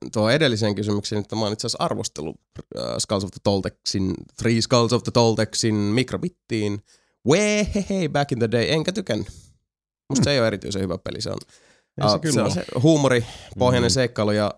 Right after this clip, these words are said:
Speaker 1: äh, se on se vaikein ala mun mielestä, että samasta syystä mulla on oikeastaan noi, äh, monien pitämät Runaway-seikkailupelit mennyt aina ohi, koska se huumori on mun mielestä niissä vaan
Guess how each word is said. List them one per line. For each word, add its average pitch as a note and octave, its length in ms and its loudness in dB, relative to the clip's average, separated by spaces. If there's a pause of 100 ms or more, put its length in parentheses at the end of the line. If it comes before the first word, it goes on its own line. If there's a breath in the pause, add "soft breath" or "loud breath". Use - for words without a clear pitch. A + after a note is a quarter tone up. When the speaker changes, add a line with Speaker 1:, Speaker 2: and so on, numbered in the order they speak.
(140)
Speaker 1:
äh, - 40 -6 (220)
se A2 120 -2
on G#2+ 80 2
se G#2 100 0
vaikein G2+ 560 0 (1000)
ala G2 200 0
mun G2 180 0
mielestä, G2 380 -2
että F#2+ 220 -4 (240)
samasta G#2+ 380 2
syystä D3 300 0
mulla B2 280 2
on A#2 60 2
oikeastaan A2+ 520 0
noi, A2 340 2
äh, G#2 200 0
monien A2+ 600 2
pitämät G2+ 340 -2
Runaway-seikkailupelit F2 1900 -2
mennyt G#2 220 -2
aina G#2 140 -2
ohi, A2+ 180 -2
koska - 280 -6
se A2+ 100 -4
huumori G#2+ 460 0
on G2 180 -2
mun G2 200 -4
mielestä F2+ 260 -6
niissä F#2 300 -6
vaan - 240 -12